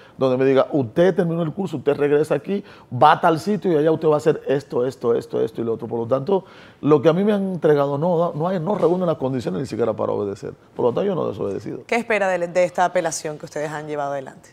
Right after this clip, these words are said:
Speaker 1: Eh, por lo menos que me escuchen y que se sienten conmigo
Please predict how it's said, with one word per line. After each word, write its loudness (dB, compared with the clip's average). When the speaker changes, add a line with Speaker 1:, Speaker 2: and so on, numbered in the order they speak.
Speaker 1:
Eh, 6
por 6
lo 6
menos 2
que 4
me 2
escuchen -6
y -4
que 4
se 0
sienten -2
conmigo -6